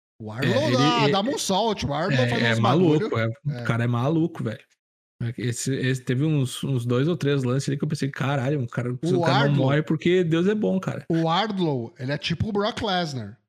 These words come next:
Speaker 1: O
Speaker 2: Hum.
Speaker 1: Powerhouse
Speaker 2: Sim.
Speaker 1: Hobbs é tipo o Bob Lashley, tá ligado? Tipo
Speaker 2: Isso, é tipo isso mesmo. É, eu acho o Powerhouse Hobbs bem, bem o Big E mesmo, sabe? Tipo assim,
Speaker 1: Aham.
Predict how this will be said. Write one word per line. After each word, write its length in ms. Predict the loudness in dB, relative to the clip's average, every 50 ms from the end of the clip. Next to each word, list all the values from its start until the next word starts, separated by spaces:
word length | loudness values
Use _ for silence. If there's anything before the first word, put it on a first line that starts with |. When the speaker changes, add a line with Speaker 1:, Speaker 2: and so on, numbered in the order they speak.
| _ -12
Speaker 1:
O 300 | -8 -6 -4 -4 -4 -6
Speaker 2:
Hum. 60 | -8
Speaker 1:
Powerhouse 480 | -8 -6 -4 -2 0 2 2 2 4 4
Speaker 2:
Sim. 60 | 4
Speaker 1:
Hobbs 300 | 4 2 2 0 -2 -4
é 60 | -4
tipo 240 | -4 -4 -6 -4 -4
o 40 | -2
Bob 200 | -2 0 0 0
Lashley, 480 | 0 0 0 -2 -4 -6 -12 -14 -14 -14
tá 140 | -14 -14 -14
ligado? 380 | -12 -12 -12 -12 -14 -16 -12
Tipo 160 | -6 -4 -2
Speaker 2:
Isso, 380 | 0 0 0 -2 -4 -6 -6 -6
é 80 | -6 -6
tipo 240 | -6 -6 -4 -4 -2
isso 200 | -4 -4 -4 -6
mesmo. 220 | -6 -6 -6 -10 _ _ _ _ _ _ _ _ _ _ _ _ _ _ _ _ _ -8
É, 220 | -8 -6 -4 -2 -2
eu 60 | -2
acho 180 | -2 -2 -4 -4
o 20 | -2
Powerhouse 400 | 0 2 2 2 2 0 0 0
Hobbs 280 | -2 -2 -2 -2 -2 0
bem, 160 | 0 0 0
bem 380 | -2 -2 -2 0 0 0 0
o 60 | -2 -2
Big 360 | -2 -2 -2 0 0 0 0
E 20 | 0
mesmo, 280 | 0 0 -2 -2 -4
sabe? 300 | -6 -6 -6 -6 -8 -10
Tipo 200 | -12 -10 -6 -4 -2
assim, 120 | 0 2 2
Speaker 1:
Aham. 300 | 2 2 0 -2 -4